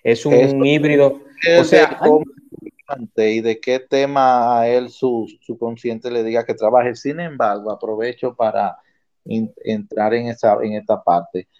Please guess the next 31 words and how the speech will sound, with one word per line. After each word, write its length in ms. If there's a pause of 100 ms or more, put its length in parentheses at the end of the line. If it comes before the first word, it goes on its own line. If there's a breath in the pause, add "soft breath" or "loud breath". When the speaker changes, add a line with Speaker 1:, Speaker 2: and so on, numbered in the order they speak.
(360)
Speaker 2:
Eh, 520
las 220
personas 560
que 100
realmente 840
sí 300
tienen 400
formación, 1000
sí 400
quieren 340
aportar, 760 (440 soft breath)
mira, 560 (180)
eh, 260
a 180
veces 420
se 80
han 120
dado 280
debate 460
en 80
ese 200
tipo 340
de 120
emisora. 480
Yo 160
no 100
veo 240
ninguno 400
de 80
esos 200
programas, 680